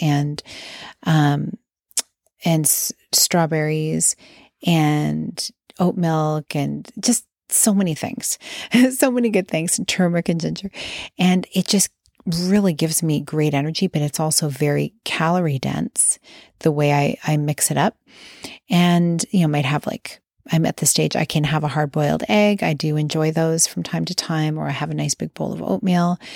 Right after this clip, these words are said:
And then I won't really eat much until later on in the day. And maybe while I'm prepping dinner, I might, you know, have some guacamole,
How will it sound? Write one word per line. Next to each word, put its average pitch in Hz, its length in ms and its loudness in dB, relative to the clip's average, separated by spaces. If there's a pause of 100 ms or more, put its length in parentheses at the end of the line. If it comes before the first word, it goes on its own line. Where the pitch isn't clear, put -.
(400)
And 190 180 4
then 180 260 4
I 180 180 4
won't 220 260 2
really 220 220 4
eat - 200 2
much - 460 -2 (100)
until 165 640 2
later 156 300 0
on 151 140 2
in 151 60 0
the 151 100 0
day. 147 560 0
And 147 360 2
maybe 165 260 2
while 151 200 2
I'm 147 140 0
prepping 147 420 -2
dinner, 156 300 2
I 156 160 2
might, 143 420 0 (380)
you 156 160 2
know, 147 100 4
have 143 200 -2
some 156 160 -2
guacamole, 165 1120 2